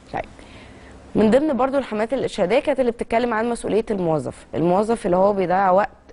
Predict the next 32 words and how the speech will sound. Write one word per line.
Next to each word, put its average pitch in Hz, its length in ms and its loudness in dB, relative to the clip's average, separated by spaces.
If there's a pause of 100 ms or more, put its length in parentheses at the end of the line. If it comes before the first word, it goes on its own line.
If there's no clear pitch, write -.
(120)
الناس، 170 460 -4 (560)
اللي 160 120 2
هو 196 420 2 (260)
زمان 185 300 -2
كنا 220 220 -2
بنشوفه 202 420 -4
كده 214 420 2 (120)
في - 140 -10 (840)
الدراما 202 360 2
عندنا، 180 440 -2 (380)
وحتى 196 360 -2
كان 196 140 -4
في 175 160 -8
الإذاعة، 180 540 0
"فوت 226 200 -8
علينا 202 260 0
بكرة 202 280 -2
يا 175 60 0
سيد". 160 260 -2 (760)
بقى 247 280 0
الموضوع 202 380 0
برضو، 180 460 -2
يعني، 185 260 0
بما 156 240 -4
إن 208 80 -2
التكنولوجيا 175 640 0
اتطورت 175 680 -2
وكل 190 360 -4
حاجة 185 220 -4
بتتطور 185 380 -2
في - 140 -18
الحياة، 175 340 0